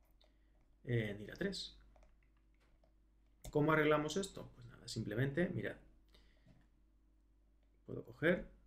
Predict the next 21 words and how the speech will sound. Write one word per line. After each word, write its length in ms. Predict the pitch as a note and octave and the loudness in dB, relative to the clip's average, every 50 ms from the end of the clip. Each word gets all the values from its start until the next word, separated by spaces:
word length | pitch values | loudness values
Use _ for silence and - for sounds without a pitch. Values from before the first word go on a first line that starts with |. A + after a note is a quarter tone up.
| - _ _ - - - - _ _ _ _ _ _ - | -20 _ _ -20 -20 -20 -20 _ _ _ _ _ _ -12
esto, 400 | A2+ - - - - G3+ A#3+ B3 - - - | -12 -12 -8 -6 -4 -4 -4 -6 -10 -10 -8
todo, 280 | - A2 - F#3 A3 - | -6 -4 -4 -4 -4 -6
que 80 | - A#2 | -8 -8
está 520 | - - G#2 G2+ G2 F#2 F#2 - - - - - - _ _ _ _ _ | -6 -6 -6 -6 -6 -8 -12 -14 -16 -18 -20 -20 -20 _ _ _ _ _
seleccionado, 680 | - - A#2+ A2+ - - A#2+ C3+ D3+ F3 G#3+ B3 A#3+ - - - | -2 0 0 -2 0 0 0 0 2 2 0 -2 -4 -6 -6 -4
pulso 240 | A#2+ A#2 - - | -4 -2 -2 -4
la 80 | G2+ - | -4 -4
tecla 260 | - A#2 A2+ A2 A#2+ | -2 -2 -2 -2 2
control, 480 | - F#3 G3 F#3 F#3+ G3 G3 G#3 G3+ - | 2 2 2 4 4 2 2 2 0 -2
pincho 300 | - B2 A#2 A#2+ - B2+ | -4 -4 -4 -2 0 2
y 40 | B2 | 2
arrastro 540 | C3+ F3 F3+ F3+ - - F#3 G3 G3 - - - - - - _ _ _ _ _ _ - | 4 4 2 2 0 -2 -2 -2 -4 -6 -12 -20 -20 -20 -20 _ _ _ _ _ _ -2
y 120 | C3+ A#2+ | 0 2
me 80 | A2+ G#2 | 2 0
lo 100 | A2 - | 0 -2
traigo 420 | B2 B2+ C3 - - - - - - - - - | -2 -2 -2 -2 -4 -4 -6 -10 -16 -20 -12 -10
aquí. 180 | B2+ - - - - - _ _ _ _ _ _ _ _ _ _ _ _ _ _ _ _ _ _ _ _ _ _ _ _ _ _ _ _ _ _ _ _ - - - - - - - - - - _ _ _ _ _ _ _ _ _ _ _ _ _ _ _ _ _ _ _ _ _ _ _ _ _ _ - - | -10 -10 -10 -14 -20 -20 _ _ _ _ _ _ _ _ _ _ _ _ _ _ _ _ _ _ _ _ _ _ _ _ _ _ _ _ _ _ _ _ -20 -20 -20 -20 -20 -18 -18 -20 -20 -20 _ _ _ _ _ _ _ _ _ _ _ _ _ _ _ _ _ _ _ _ _ _ _ _ _ _ -14 -10
Justo 240 | A#2+ A#2+ - - A#2 | -10 -8 -2 2 2
ahí, 240 | D3+ G#3+ - - - - - _ _ _ - - _ _ _ _ _ _ _ _ _ _ | 2 2 0 -4 -10 -18 -20 _ _ _ -20 -20 _ _ _ _ _ _ _ _ _ _
lo 80 | - F#2+ | -20 -18
muevo, 400 | G2 G2+ G#2 - - A#3+ B3 - | -14 -12 -8 -6 -6 -6 -6 -8